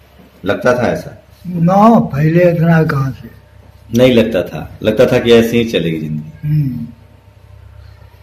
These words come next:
Speaker 1: तो हम लोग अंबेडकर को क्यों कहते हैं बाबा साहब अंबेडकर? उस महान शख्स ने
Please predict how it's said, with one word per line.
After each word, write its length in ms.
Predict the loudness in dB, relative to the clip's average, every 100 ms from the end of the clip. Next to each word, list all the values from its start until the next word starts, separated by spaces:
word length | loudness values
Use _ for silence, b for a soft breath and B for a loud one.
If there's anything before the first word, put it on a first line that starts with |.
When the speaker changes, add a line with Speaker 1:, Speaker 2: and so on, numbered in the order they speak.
| -10 -2
Speaker 1:
तो 220 | 0 2
हम 180 | 4 4
लोग 240 | 2 2
अंबेडकर 520 | 2 4 2 2 0
को 140 | 0 -4
क्यों 380 | -6 -2 0
कहते 340 | 0 -4 -4 -8
हैं 160 | -4
बाबा 220 | 0 0 0
साहब 220 | -2 -6
अंबेडकर? 540 | -6 -10 -14 -20 -20 _ _ _ -20 _ _ _ _ _ _ _ _ _ _ -20 _ _ _ _ _ -20 -20 -12
उस 160 | -8 -2
महान 440 | 0 4 4 2
शख्स 360 | 0 -2 -2 -4
ने 380 | 0 2 0